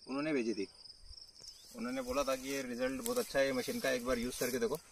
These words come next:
वाकई बहुत प्यारी मशीन है, Backlash बिल्कुल भी नहीं होता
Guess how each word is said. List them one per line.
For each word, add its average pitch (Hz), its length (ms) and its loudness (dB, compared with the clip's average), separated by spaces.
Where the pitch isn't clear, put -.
वाकई 123 340 6
बहुत 123 220 4
प्यारी 131 260 8
मशीन 123 300 2
है, 92 80 -4
Backlash 123 500 6
बिल्कुल 123 400 0
भी 156 80 0
नहीं 160 40 2
होता 143 240 6